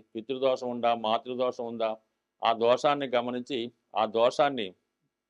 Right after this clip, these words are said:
మనం పరిష్కరించుకుంటే ఇప్పుడు మనం చేస్తున్నటువంటి పుణ్యకర్మలు ఈ జన్మలోనే మనం అనుభవించడం జరుగుతూ ఉంటది.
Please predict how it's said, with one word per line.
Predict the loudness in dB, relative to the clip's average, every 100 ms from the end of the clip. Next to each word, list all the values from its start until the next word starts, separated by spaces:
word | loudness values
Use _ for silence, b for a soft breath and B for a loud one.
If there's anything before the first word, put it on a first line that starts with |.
| _ -4
మనం | -4 -2 -6 -12 _ _ _ _
పరిష్కరించుకుంటే | 0 0 0 -2 -2 -6 -4 0 0 -2 _ -10
ఇప్పుడు | -6 -2 0
మనం | 0 -2
చేస్తున్నటువంటి | -2 -2 -2 -4 -2 -4 -6
పుణ్యకర్మలు | -8 -6 -2 0 0 0 -2 -2 -4 _ _ _ -6
ఈ | -2
జన్మలోనే | 0 0 0 -2 -2 -2
మనం | -4 -4 -8 -14 _ _
అనుభవించడం | -6 0 0 0 -2 -2
జరుగుతూ | -2 -2 -2 -2
ఉంటది. | -2 -4 -6